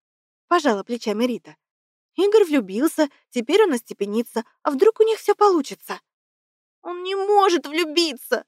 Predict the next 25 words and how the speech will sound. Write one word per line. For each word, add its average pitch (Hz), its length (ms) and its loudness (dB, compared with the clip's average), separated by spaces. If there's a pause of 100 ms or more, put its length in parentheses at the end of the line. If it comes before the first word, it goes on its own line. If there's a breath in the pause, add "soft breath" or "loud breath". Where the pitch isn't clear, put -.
(840)
жалобно 226 540 -2
пропищала 208 600 -4
Мелина. 190 460 -8 (520)
«По 359 120 0
крайней 381 300 2
мере, 466 260 4
в 330 60 -4
нее! 403 520 4 (240 soft breath)
Она 403 240 0 (100)
ему 330 140 0
не 349 120 -4
подходит!» 403 640 4 (800)
И 302 120 -2
вцепилась 214 540 2
зубами 202 480 -2
в 320 60 -6
шоколадную 202 640 -6
булочку. 175 560 -16 (600)
Глядя, 302 360 0
как 285 180 -6
подруга 277 440 0
уничтожает 269 680 0
сладости, 311 600 -8 (220 soft breath)
Рита 392 320 4
убедилась, 233 640 -2